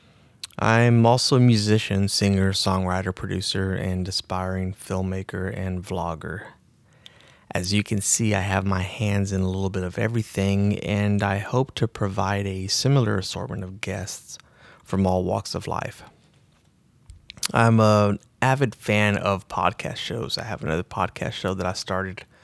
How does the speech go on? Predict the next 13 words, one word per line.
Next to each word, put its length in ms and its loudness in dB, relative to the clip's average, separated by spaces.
uh, 680 2
a 60 -16
while 320 4
back 340 0
called 260 2
the 140 -6
Original 380 -2
Music 360 -6
Podcast 520 -8
Show, 460 -10
where 240 -2
I 200 -2
take, 460 -6